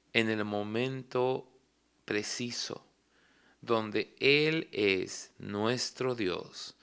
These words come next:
donde Él es nuestro Padre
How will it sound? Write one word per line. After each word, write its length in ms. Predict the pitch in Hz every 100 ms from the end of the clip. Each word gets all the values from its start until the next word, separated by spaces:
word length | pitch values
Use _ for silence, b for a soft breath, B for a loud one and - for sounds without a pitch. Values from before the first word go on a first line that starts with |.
| B -
donde 460 | 98 98 98 -
Él 380 | 113 131 131 123
es 220 | 120 117
nuestro 640 | 107 101 107 - - 104 -
Padre 560 | 95 - 90 - -